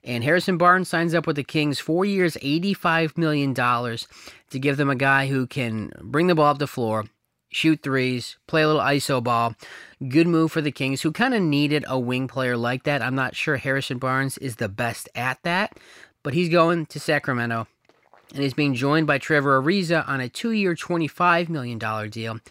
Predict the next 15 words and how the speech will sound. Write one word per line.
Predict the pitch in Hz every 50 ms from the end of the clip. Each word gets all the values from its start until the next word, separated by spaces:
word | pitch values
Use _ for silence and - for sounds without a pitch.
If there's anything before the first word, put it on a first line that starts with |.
| - - - - _ _
Trevor | - - 185 185 180 175 185 180 175
Ariza, | 165 165 160 151 147 160 156 147 143 _ - - - - _
slightly | - - - 180 196 190 190 185 -
out | - 131 147 156
of | 165 -
his | 165 156 139
prime | - - - 165 165 160 160 147
now, | 131 127 127 127 120 123 -
but | 127 120
when | 113 123 139 147 175 196
things | - 214 214 214 185
are | 190 175
clicking | - - 202 208 196 - 180 165
with | 147 135
Ariza, | - 123 120 120 131 131 127 - - 131 120